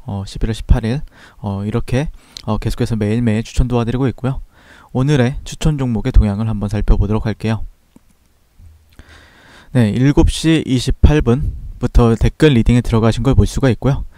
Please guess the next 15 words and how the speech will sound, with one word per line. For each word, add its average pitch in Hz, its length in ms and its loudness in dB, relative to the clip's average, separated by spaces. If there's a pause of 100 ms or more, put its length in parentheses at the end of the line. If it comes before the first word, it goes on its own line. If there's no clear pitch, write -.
(220)
간밤에 123 440 2
있었던 123 540 0
미 110 180 0
증시에 113 340 0
대한 107 220 0
설명부터 131 680 0 (340)
상승과 135 560 0
하락에 127 260 2
대한 110 320 0 (300)
이유까지 110 560 0
댓글로서 117 680 0 (260)
리딩을 107 420 0
도와드리고 107 500 2
있습니다. 104 500 -4 (520)
어, 110 80 -2